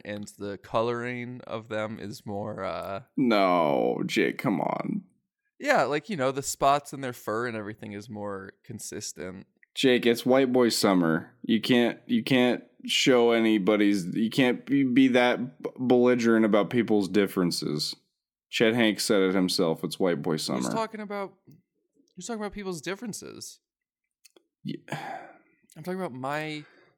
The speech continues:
Speaker 1: kids. They're running
Speaker 2: <clears throat>
Speaker 1: around. They're running around.
Speaker 2: Are they running
Speaker 1: Eat-,
Speaker 2: around?
Speaker 1: eating food off the table. Uh,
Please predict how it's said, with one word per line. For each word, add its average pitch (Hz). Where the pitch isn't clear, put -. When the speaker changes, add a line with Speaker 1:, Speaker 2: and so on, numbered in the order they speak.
Speaker 1:
kids. 151
They're -
running 240
Speaker 2:
<clears throat> -
Speaker 1:
around. 131
They're 156
running 175
around. 127
Speaker 2:
Are 92
they 107
running 113
Speaker 1:
Eat-, -
Speaker 2:
around? 120
Speaker 1:
eating 180
food 170
off 160
the 135
table. 131
Uh, 101